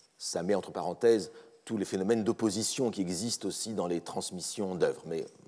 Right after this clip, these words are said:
nous aurons peut-être l'occasion d'y, d'y revenir ailleurs. Mais la succession des générations ici,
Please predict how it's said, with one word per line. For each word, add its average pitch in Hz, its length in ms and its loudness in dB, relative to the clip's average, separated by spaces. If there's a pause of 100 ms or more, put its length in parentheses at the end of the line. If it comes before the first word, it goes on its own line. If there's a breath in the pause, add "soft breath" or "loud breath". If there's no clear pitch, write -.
(160)
nous 80 200 -10
aurons 78 120 -2
peut-être 76 180 -6
l'occasion 82 340 -2
d'y, 76 160 -4 (300 loud breath)
d'y 85 100 -2
revenir 80 580 2
ailleurs. 80 380 -2 (520 loud breath)
Mais 120 120 12
la 123 80 12
succession 156 520 6
des 123 80 10
générations 110 600 4
ici, 170 380 0